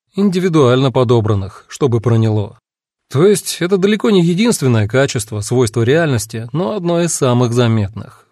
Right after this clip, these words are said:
Поэтому, если что-нибудь для кого-то может стать кратковременным утешением, пусть оно будет. Толдычить про сопли в сахаре — все равно, что таблетки в разгар мигрени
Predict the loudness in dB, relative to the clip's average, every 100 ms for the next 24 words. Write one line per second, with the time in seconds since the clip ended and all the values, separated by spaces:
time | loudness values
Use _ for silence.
0 | _ -2 0 0 0 0 0 -2 -4 -4
1 | -4 -2 -2 -2 -2 -4 -8 -6 -4 -2
2 | -2 0 0 0 -2 -4 -2 -2 -2 -14
3 | -14 -4 -2 0 2 2 2 2 2 2
4 | 2 0 0 0 -2 -6 -8 -10 -6 -2
5 | -2 -2 -2 -4 -4 -10 _ _ _ _
6 | _ -2 -2 -2 -2 -4 -6 -6 -4 0
7 | 0 0 -4 -4 -4 -6 -4 -2 -2 -2
8 | -4 -2 0 0 0 -2 -2 -2 0 0
9 | 0 0 0 0 0